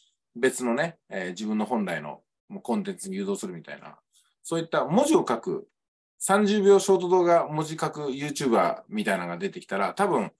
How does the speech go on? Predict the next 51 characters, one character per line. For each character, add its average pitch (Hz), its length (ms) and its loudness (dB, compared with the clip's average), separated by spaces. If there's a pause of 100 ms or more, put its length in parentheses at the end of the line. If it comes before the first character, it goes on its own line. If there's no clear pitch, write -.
(180)
そ 175 180 6
う 175 40 12
い 175 40 8
う - 20 8
人 180 160 0
っ - 80 -16
て、 101 360 -2 (380)
先 214 300 4
行 220 160 4
し 208 80 0
た 214 100 0
人 202 260 -2
だ 151 120 -2
け 202 140 2
が 107 160 -2
マ 113 180 0
ー 110 40 -4
ケ - 100 -10
ッ 98 40 -10
ト 113 140 -12
作 - 160 -8
っ - 20 -14
て、 92 460 -4 (540)
あ - 100 -14
の、 110 180 -6
後 208 200 4
発 202 220 4
の 196 80 6
人 180 160 -2
っ 165 60 -6
て - 100 0
の 110 60 2
は 135 60 2
あ - 20 0
ま 147 100 4
り 147 60 -2
目 131 100 2
立 147 120 2
た 175 80 0
な 139 80 -4
く - 120 -16
な 98 120 -8
る 90 80 -16
ん 87 60 -16
じ 90 80 -12
ゃ 85 40 -8
な 82 100 -12
い 82 40 -18
か 85 100 -18
な 85 160 -12
っ - 80 -20